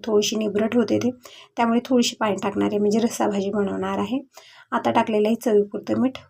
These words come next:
परतून घेऊया आणि थोडंसं शेंगदाण्याचं कूटही मी टाकणार आहे. तर इकडे मी अर्धा ग्लास पाणी टाकलेलं आहे, म्हणजे भाजी ना जास्ती, अ, सैली बनवणार नाही, जास्ती थिकी बनवणार नाही. तेलात खालीवरी केलं, एकदम कोवळी दोडकी असली आणि आपण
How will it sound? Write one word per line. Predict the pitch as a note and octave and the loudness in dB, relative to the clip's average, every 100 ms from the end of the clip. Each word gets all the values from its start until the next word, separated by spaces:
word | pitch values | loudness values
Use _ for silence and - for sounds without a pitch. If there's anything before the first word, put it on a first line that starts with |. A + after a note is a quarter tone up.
| - | -2
परतून | A#3 G#3 A#3 C4 | 0 2 2 4
घेऊया | C4 G#3+ A#3 - _ - - - | 6 4 0 -4 _ -20 -20 -8
आणि | A3 G#3+ | -6 -2
थोडंसं | A#3+ G#3+ A3 | 2 2 2
शेंगदाण्याचं | B3 B3 G#3+ G3+ G3+ G#3 | 2 2 2 2 2 0
कूटही | G#3 A3+ A3+ | -2 -2 0
मी | A#3 | 0
टाकणार | A#3+ G#3 G3 F#3+ G3 | 2 0 0 -6 -4
आहे. | G3 G3+ - | -4 -6 -8
तर | G#3+ | -10
इकडे | G#3 G#3+ | -6 -4
मी | A3+ | -2
अर्धा | A3+ G#3+ G#3+ A3 | 0 2 0 0
ग्लास | A3 - | -2 0
पाणी | A3+ G#3 | 0 0
टाकलेलं | G#3 G#3 G3+ G3 | 0 0 0 0
आहे, | G3 G#3 C#4 - - - - | 0 -2 -4 -6 -20 -18 -6
म्हणजे | G#3 G#3 | 0 2
भाजी | A#3 A3+ A3 | 2 2 2
ना | A#3+ A#3+ | 2 2
जास्ती, | A3+ G#3 - B3+ B3+ E4 A#3+ | 4 4 4 -4 -4 -4 -2
अ, | G#3 | 0
सैली | G#3 A#3 A#3 B3 | 2 2 4 4
बनवणार | B3 G#3+ G#3 G#3 | 4 2 2 2
नाही, | A3+ | 0
जास्ती | A3 G3+ A3+ | 0 0 -2
थिकी | G#3+ G#3 A3+ | -10 -8 -2
बनवणार | G#3+ G3 F#3+ G3 | 0 0 -2 -2
नाही. | D3+ C4+ - - - - | -2 -4 -8 -20 -18 -2
तेलात | A#3+ A#3+ - | 2 2 2
खालीवरी | C4+ A#3 A3 | 2 2 2
केलं, | A3 G#3+ | 0 0
एकदम | A3 G#3+ | 2 2
कोवळी | A#3+ B3 A3 G#3+ | 2 2 2 4
दोडकी | A3+ G#3 A3 | 2 0 0
असली | G#3+ A3+ | -2 -2
आणि | G#3+ G#3+ | -2 -2
आपण | G#3+ | -4